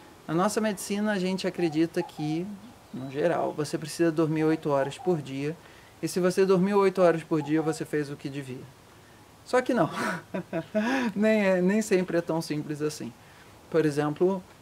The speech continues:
a nossa cultura ocidental, que seja, ensina a gente a que o sono adequado é de dez da noite até seis da manhã. Ah, se você dormiu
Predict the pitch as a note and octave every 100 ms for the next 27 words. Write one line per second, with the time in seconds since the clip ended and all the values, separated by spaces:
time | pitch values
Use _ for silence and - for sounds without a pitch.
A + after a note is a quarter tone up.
0 | - C#3+ D#3 E3 F3+ F3+ - D3 D#3+ F#3
1 | D#3+ C#3 B2+ B2+ B2+ C3 C3+ D3 C#3+ B2+
2 | C#3+ - D3 E3 D#3+ D3 - E3 E3 D3+
3 | D#3 E3 - D3+ D3+ E3 D#3+ D#3 D#3+ E3+
4 | D#3 D3 - D#3+ E3 D#3+ D3 D#3 D3+ E3
5 | D#3+ C#3 D3 C#3+ D#3 E3+ D#3+ D#3 C#3 C#3+
6 | D#3 D3+ F3 E3+ - - - C#3+ D#3 D#3
7 | D3+ D#3+ D3+ D3+ D#3+ E3+ B2+ F#2+ - -
8 | - - - - D3 D3 C#3+ C#3+ - F#3
9 | G3+ G3+ A3 A3 F#3+ G3+ A3+ A#3